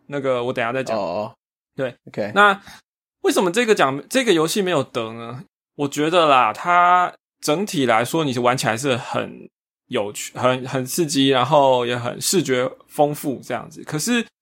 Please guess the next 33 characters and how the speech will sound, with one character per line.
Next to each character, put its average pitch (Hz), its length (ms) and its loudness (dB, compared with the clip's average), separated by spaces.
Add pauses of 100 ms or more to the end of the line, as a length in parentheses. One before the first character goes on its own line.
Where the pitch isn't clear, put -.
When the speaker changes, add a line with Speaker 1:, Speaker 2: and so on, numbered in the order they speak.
(100)
Speaker 1:
它 226 140 2
本 135 260 2
质 131 200 -10
上 165 180 4
的 131 140 2
玩-， 120 400 0
玩 135 280 2
法 98 400 0
其 - 140 -8
实 139 180 -8
跟 151 200 -2
前 120 240 -6
作 139 120 -4
没 117 120 -8
有 - 100 -12
太 117 300 -2
大 113 240 -4
的 90 100 -14
差 113 300 -4
别。 - 120 -18 (160)
它 214 120 2
的 196 60 4
前 139 180 -2
一 - 20 0
代 147 160 4
我 131 160 0
有 117 140 -4
在 127 140 -4
P 123 220 -8
S - 180 -12
上 123 140 -4
面 113 180 -8
玩 101 160 -10